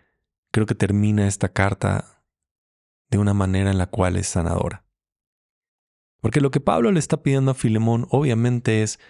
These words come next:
es grande, es difícil, es perdona a una persona y ahora quién paga, ahora quién se encarga, ahora quién, ahora Filemón, ¿qué hace? Si, ¿cómo, cómo vuelve otra vez a, a confiar? ¿Cómo vuelve a continuar? ¿Cómo vuelve a tener una relación? ¿Cómo vuelve otra vez a,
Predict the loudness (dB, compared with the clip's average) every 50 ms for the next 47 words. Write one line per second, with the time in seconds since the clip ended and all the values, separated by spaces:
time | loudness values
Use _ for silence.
0 | _ _ _ _ _ -6 -4 -2 0 0 2 2 2 0 0 0 0 -2 -2 0
1 | -2 -2 -2 -2 -4 -4 -6 -8 -10 -6 -2 -2 0 2 2 2 2 2 0 0
2 | 0 -2 -2 -2 0 0 0 2 2 2 0 0 0 0 0 0 -2 -2 -2 -2
3 | -2 -2 0 0 -2 -4 -2 -4 -4 -2 -2 -2 -2 -2 -4 -4 -4 -4 -2 -2
4 | -4 -2 -2 -2 -2 0 0 0 0 0 0 0 -2 -2 -2 -2 -2 -2 -4 -10
5 | -18 -20 -20 -10 -4 0 0 0 0 0 0 0 2 2 2 2 2 0 0 0
6 | 0 0 2 0 0 0 0 0 2 0 0 0 -2 -2 -2 -2 -4 -8 -16 -20
7 | -20 -20 -10 _ 0 0 2 2 0 0 -2 -2 0 0 0 0 0 0 0 2
8 | 2 2 2 2 2 2 2 2 2 2 4 2 2 0 0 0 0 0 0 -2
9 | 0 0 0 0 0 0 -2 0 2 2 2 0 0 0 0 0 0 0 2 2
10 | 2 2 2 2 0 0 0 -2 0 0 0 0 2 2 2 0 0 0 0 0
11 | 0 0 0 2 2 2 2 2 2 2 0 0 0 0 0 2 2 2 2 0
12 | 0 0 -2 -2 -2 -2 -2 -2 0 -2 -2 -2 0 0 0 0 2 0 0 0
13 | 2 2 2 2 2 0 0 0 -2 -2 -2